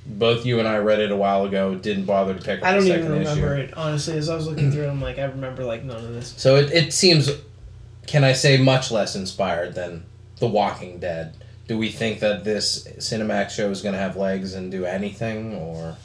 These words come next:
Speaker 2: No, it's gonna try to, um, you know, use the fame and fortune of, uh, of Kirkman's name, the creator of The Walking Dead, but it's just not gonna, it's not gonna take, it's not gonna have the same effect.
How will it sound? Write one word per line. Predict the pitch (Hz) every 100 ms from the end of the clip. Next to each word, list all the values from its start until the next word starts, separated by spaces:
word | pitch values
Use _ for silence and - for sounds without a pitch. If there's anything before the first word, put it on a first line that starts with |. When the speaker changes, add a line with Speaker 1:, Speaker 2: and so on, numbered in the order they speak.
| -
Speaker 2:
No, | 196 214 165 135
it's | 143 -
gonna | 226 208
try | - 208 196
to, | 190 175 165 - 160
um, | 156 151 135 131 - - - - - -
you | 180
know, | 165 151 135 - -
use | 190 170 180 156
the | -
fame | 165 160 156
and | 151
fortune | 147 160 151 151 160 147
of, | 135 131 135 131
uh, | 139 139 127 127 - - - -
of | 156 139 -
Kirkman's | - 156 151 147 135
name, | 147 143 131
the | 123
creator | 127 - 151 151 143 143
of | 135 135
The |
Walking | 131 127 127 135 143 131
Dead, | 123 135 127 120 131
but | 120 117 - - - -
it's | 180 -
just | 165 -
not | 151 147
gonna, | 156 143 139 - - - -
it's | 185 -
not | 160
gonna | 147 139
take, | 139 143 139
it's | 135 -
not | 147
gonna | 147
have | 131
the | 131
same | - 143
effect. | 127 - 131 -